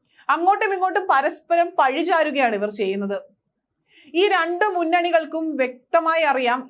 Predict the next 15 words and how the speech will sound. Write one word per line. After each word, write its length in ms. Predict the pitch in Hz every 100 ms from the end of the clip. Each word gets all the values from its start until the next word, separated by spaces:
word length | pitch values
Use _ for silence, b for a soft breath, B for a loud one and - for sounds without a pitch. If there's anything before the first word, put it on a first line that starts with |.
| 285
ഈ 40 | 339
തിരഞ്ഞെടുപ്പിൽ 540 | 349 339 311 294 294 285
പരാജയപ്പെടും 720 | 240 226 226 240 254 254 240 240 - - 214
എന്നുള്ള 320 | 226 240 196 185
കാര്യം. 320 | 175 196 190 _ _ b b b
എന്നാൽ 200 | 262 285 330 302
താഴെ 340 | 254 254 311 359
തട്ടിലുള്ള 380 | 320 320 302 311 302
കണക്കുകൾ 460 | 240 240 254 294 302
പ്രകാരം 440 | 262 254 220 208 254 - _ _ -
ഈ 80 | 339 359
കണക്കെടുപ്പ് 500 | 339 339 349 349 370 -
പൂർത്തിയാക്കിയപ്പോൾ 960 | 277 277 285 339 302 285 311 294 311 311
തന്നെ 200 | 254 233 277
തൃശൂരിൽ 460 | 285 - 330 320